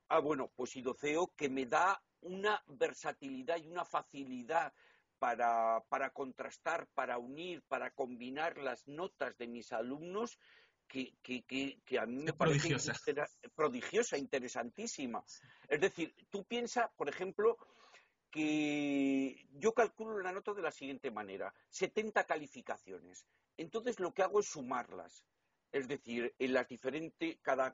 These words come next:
Speaker 1: calificación es sobre treinta puntos, sobre veinte puntos, sobre diez puntos, y me da una nota global de cada alumno.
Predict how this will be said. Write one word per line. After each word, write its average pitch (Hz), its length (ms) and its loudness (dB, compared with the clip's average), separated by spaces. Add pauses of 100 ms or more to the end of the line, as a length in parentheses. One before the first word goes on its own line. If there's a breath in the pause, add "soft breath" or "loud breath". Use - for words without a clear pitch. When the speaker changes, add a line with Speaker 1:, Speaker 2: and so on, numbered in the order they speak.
(140)
Speaker 1:
calificación 131 640 -4
es 196 100 -6
sobre 117 280 -2
treinta 131 400 -2
puntos, 202 400 -4
sobre 117 240 -2
veinte 127 320 -2
puntos, 196 420 -2
sobre 117 280 0
diez 147 200 -4
puntos, 165 500 -4 (460 loud breath)
y 180 140 2
me 180 160 6
da 208 120 6
una 220 220 2
nota 190 360 0
global 160 460 0
de 170 120 -8
cada 147 260 0
alumno. 107 480 -6